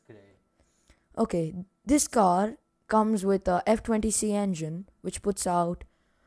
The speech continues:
Speaker 2: two forty horsepower. That's ample. And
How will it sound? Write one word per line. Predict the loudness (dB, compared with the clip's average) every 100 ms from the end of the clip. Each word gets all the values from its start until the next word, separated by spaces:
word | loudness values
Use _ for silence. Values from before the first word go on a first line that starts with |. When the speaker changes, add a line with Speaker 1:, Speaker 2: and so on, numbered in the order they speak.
| _ 0
Speaker 2:
two | 2
forty | 4 0 2 2
horsepower. | 4 2 0 -2 -2 -2 -4 _ -14
That's | -12 -6
ample. | -6 -6 -8 -10 -14 _ _ _ _ _ _ _
And | -2 0 0 -2 -2 -4